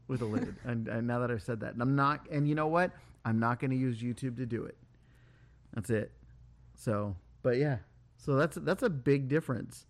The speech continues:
Speaker 2: Mm-hmm.
Speaker 1: So I think, I think you're gonna get a challenge too. I'm, I'm gonna challenge you to find an article for my birth date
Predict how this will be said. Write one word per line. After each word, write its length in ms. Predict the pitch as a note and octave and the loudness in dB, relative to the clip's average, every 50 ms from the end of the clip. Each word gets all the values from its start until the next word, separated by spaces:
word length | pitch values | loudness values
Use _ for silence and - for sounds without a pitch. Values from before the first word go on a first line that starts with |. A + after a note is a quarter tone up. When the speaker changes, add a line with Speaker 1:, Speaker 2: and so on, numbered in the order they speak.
| - | -4
Speaker 2:
Mm-hmm. 400 | A3 A3+ A#3+ A#3 C4 D4+ F4 F#4+ G4 | -2 -2 0 0 0 0 -2 -2 -2
Speaker 1:
So 120 | - C3 | 0 2
I 60 | C3 B2 | 2 2
think, 240 | B2 E3+ D#3 C3+ - B2+ | 2 0 -2 -2 -2 -2
I 120 | B2+ C#3+ | 0 0
think 300 | C#3 - A3 F3+ C#3 B2 | 0 0 -2 -2 0 0
you're 160 | B2 D#3 A3 | 2 2 2
gonna 160 | C4 C#4 E3+ | 2 0 0
get 140 | C3 A#2 A2+ | 0 0 0
a 60 | - | -4
challenge 480 | - - A#2+ A2 A#2+ A#2+ A#2+ - - - | -4 -6 -6 -6 -6 -6 -8 -10 -10 -8
too. 220 | - F#3 D#3+ A#2+ F#2 F#2 A#2 - - | -6 -4 -4 -4 -4 -6 -8 -8 -6
I'm, 200 | B2+ C3+ E3 D#3 C#3 | -4 -4 -4 -2 -2
I'm 100 | B2+ D3+ | -2 -2
gonna 140 | F3 D3 C3 | 0 -2 -2
challenge 400 | - - D3+ C#3+ C#3+ C#3 C3+ B2 | -2 -2 -4 -2 -2 -2 -2 -2
you 100 | C#3 D#3+ | -2 -2
to 80 | D3 C3+ | -2 -2
find 320 | - - C3 B2 A#2+ A#2+ | -4 -4 -4 -2 -2 -2
an 100 | A#2 A#2 | -2 -2
article 380 | - A2 A#2 B2+ C#3+ - E3 C#3+ | -2 -2 -2 -2 -2 -4 -6 -8
for 160 | - - C#3 | -4 -2 -2
my 240 | A#2+ A#2 A#2+ B2+ B2+ | 0 0 0 0 -2
birth 400 | A#2+ A2 B2+ B2 B2+ B2+ - - - - B2 A2+ | -2 0 2 2 2 0 -2 -8 -12 -8 -8 -2
date 460 | G2+ A#2+ A#2 G#2+ F#2+ - - - - | 0 0 0 0 -2 -6 -12 -20 -20